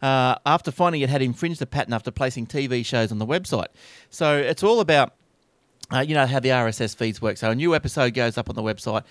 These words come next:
and then you can download it. That's sort of kind of what they've patented, or supposedly. And they're saying, "Well, anyone that does that has to pay money." And so obviously, you know, what we're doing now, podcasting, that, that'd be us. We'd have to license it in some way.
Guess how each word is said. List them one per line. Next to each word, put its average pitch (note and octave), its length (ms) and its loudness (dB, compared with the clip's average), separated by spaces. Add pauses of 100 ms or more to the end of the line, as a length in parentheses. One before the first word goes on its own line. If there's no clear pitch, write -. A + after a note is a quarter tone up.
(120)
and A2+ 120 -8
then A2 120 -4
you G#2+ 80 -6
can G#2+ 160 -8
download C#3 340 0
it. - 80 -6
That's - 340 -4
sort D3 360 -2
of A#2 120 -2
kind B2+ 280 2
of G#2 80 -4
what - 160 2
they've G#2 200 -2
patented, A2+ 500 -2 (120)
or G#2+ 300 -4
supposedly. G#2 720 2 (560)
And C#3 200 6
they're C3+ 100 6
saying, D#3 280 4
"Well, D#3 120 4
anyone G3 280 4
that C3+ 120 -4
does A2 240 0
that G2+ 220 -2 (100)
has - 180 -14
to - 100 -20
pay G#2+ 220 -6
money." C3+ 340 -4
And - 160 -12
so D3+ 180 0
obviously, B2+ 560 -4
you B2+ 120 -4
know, A2+ 160 -2
what D3 240 2
we're B2+ 180 6
doing A2 240 2
now, B2 200 0
podcasting, A2+ 680 -4
that, G#2+ 160 -6 (280)
that'd F#2+ 260 -12
be C3 240 -8 (160)
us. D3 220 -6
We'd G#2+ 100 -6
have G2 160 -6
to B2 80 -8
license D3+ 460 0
it A2 80 -2
in G#2 120 -4
some G2+ 220 -6
way. F#2+ 200 -10